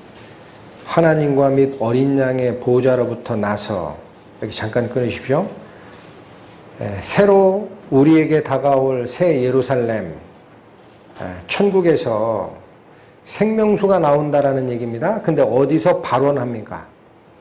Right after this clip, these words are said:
근원이 어디서부터 출발해요? 하나님과 어린 양의 보호자에서 출발합니다. 이 절, "길 가운데로 흐르더라. 강 좌우에 생명나무가 있어."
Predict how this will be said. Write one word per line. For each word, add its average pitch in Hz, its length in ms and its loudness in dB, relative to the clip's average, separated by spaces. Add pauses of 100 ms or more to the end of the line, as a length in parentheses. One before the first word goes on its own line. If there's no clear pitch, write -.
(220)
근원이 160 400 2
어디서부터 139 580 -2
출발해요? 135 500 -2 (960)
하나님과 156 840 2 (380)
어린 131 400 0
양의 147 460 0
보호자에서 127 680 2
출발합니다. 131 640 -2 (1300)
이 131 220 0
절, 104 420 0
"길 143 300 2
가운데로 131 560 2
흐르더라. 104 800 -2
강 127 500 -2
좌우에 107 920 -2
생명나무가 160 840 0
있어." 90 640 -6